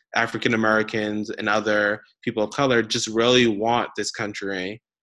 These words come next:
and political communities to deal with that history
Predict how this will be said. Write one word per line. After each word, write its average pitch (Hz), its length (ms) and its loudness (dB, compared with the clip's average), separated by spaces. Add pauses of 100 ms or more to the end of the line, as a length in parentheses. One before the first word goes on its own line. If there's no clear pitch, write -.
(480)
and 135 260 2
political 127 400 2
communities 113 720 0
to 120 120 -4
deal 110 280 0
with 113 140 2
that 104 140 0
history 98 680 -4